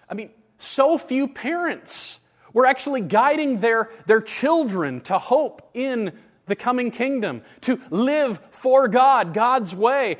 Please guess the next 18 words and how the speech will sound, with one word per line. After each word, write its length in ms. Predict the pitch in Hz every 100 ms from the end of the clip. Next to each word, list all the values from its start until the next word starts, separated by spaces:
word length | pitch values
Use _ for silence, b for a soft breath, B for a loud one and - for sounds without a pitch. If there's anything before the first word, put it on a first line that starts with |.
| B
And 180 | 202 226
yet 460 | 247 240 - - -
Proverbs 680 | - 254 302 277 202 - - b
supplies 840 | - - - 233 277 285 220 -
a, 240 | 202 196 190 B B _ _ _ -
a 120 | 180
parenting 680 | 175 214 294 311 262 220 190
manual 720 | 151 139 151 160 208 254 - b b b b _
that 160 | 180 202
was 180 | 214 208
birthed 540 | - 131 214 277 -
right 320 | 165 185 254 220
in 60 |
the 80 | 240
context 580 | - 240 269 247 214 -
of 80 | 185
the 60 |
story 760 | - - 226 277 226 170 220